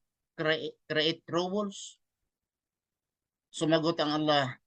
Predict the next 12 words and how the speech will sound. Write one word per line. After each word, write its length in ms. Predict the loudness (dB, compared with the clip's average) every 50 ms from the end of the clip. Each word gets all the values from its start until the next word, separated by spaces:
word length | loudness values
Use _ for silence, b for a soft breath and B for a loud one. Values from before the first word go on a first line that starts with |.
| _ _ _ _ _ _
sa 160 | _ -8 -4
mga 240 | -2 0 0 0 0
anghel, 480 | 0 0 -2 -2 -2 -4 -4 -8 -14 _ _ _ _ _ _ _ _ _ _ _ _ _ _ _ 2
"I 160 | 4 4 6 6
know 320 | 6 6 6 6 4 4
what 320 | 4 6 6 6 4 2 _ _ _ _ _ _ _ _ _ _ _ _ _
you, 480 | _ -18 -18 -10 -2 0 0 0 0 -6 _ _ _ _ _ _ _ _ _ _ _ -20 _ _ _ _
you, 160 | 2 4 6
you 180 | 8 8 8 8 8
do 80 | 4
not 240 | 2 2 0 -2 0
know." 320 | 0 0 0 0 -2 -6